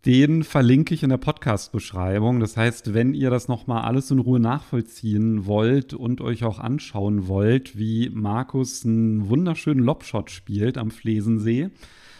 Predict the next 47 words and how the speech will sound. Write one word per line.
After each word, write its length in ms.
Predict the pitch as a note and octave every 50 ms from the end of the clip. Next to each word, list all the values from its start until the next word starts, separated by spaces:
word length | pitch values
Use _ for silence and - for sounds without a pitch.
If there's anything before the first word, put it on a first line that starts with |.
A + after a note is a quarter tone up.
| - - - _
dann 340 | _ - G#2 A2+ A#2+ B2+ B2
klickt 460 | - - - - A#2+ C3 C3 - -
in 80 | - A2+
der 100 | A#2 A#2
Podcast-Beschreibung 1400 | - - C3 B2+ - _ - B2+ B2+ B2+ - - _ - B2+ A#2 - - A2+ - A2+ A#2 A#2+ B2 A#2 B2 B2 B2 A2+
auf 320 | G2 G#2 A2+ A#2+ A#2 -
den 360 | _ - B2+ A#2+ A#2+ A#2 A2+
entsprechenden 680 | A2+ A2 G#2+ - - - - B2 A2+ A2+ - A2+ A2 G#2+
Link 260 | G#2+ A2 A#2 A2+ -
zum 220 | - A2 G#2+ F#2+
Video 400 | G2 G#2+ B2 C3+ D3 D3 C#3+ C#3
und 260 | C3 - A2+ A2+ A2+
guckt 260 | A2+ - B2 - - B2
euch 120 | A2+ G#2
das 180 | - A2 - -
Ganze 260 | A2 G#2+ A2 - A#2+
noch 220 | A2 G#2+ - -
mal 120 | G#2 G2 G2
an. 240 | G#2 G#2+ B2+ C#3+
Und 120 | C#3+ - B2
da 60 | A2
haben 100 | A#2 B2+
wir 60 | B2 B2+
auch 180 | B2+ - -
noch 380 | - B2 B2 A#2 - _ _ - A2 G2+ -
im 200 | - - A#2+ A#2
Blogbeitrag 600 | A2 A#2+ B2 - - C3+ C3 - - B2+ B2+ -
auch 100 | C3+ A#2+
eine 100 | - -
Schritt-für-Schritt-Anleitung. 1120 | - - - C3+ - - C3 - - B2+ - - A#2 A2+ G#2+ G2+ F2+ F#2 F2+ - G2+ G2 G2
Da 60 | F#2+
sind 140 | G2 A2 A2+
auch 80 | A#2
noch 200 | A#2 A#2+ - -
mal 120 | A#2+ A#2 A#2
diese 220 | A2 A2+ A2 A2+
ganzen 640 | - A2 G#2+ B2 C3+ C3 - C#3 C3 B2+ B2+ B2+ - - - - - - - - - _
Punkte, 400 | - C#3+ D3 F3 F#3+ - - E3
die 160 | C#3+ D3 D3
wir 120 | C3+ C#3 C3+
angesprochen 680 | B2 B2+ C#3 D3 D3 C#3 - - C#3 C3+ C#3 C3+ C#3 C#3
haben, 360 | B2+ B2 B2 B2 C3 C3 B2+
auch 60 | B2+
noch 120 | A#2+ A#2+ B2
mal 140 | B2 A#2+
schriftlich 440 | - - - A#2+ - - B2 A2+ -
zusammengefasst. 960 | - - A#2+ G2+ F#2 F2 E2+ E2+ D#2+ - - - F2 - - - _ -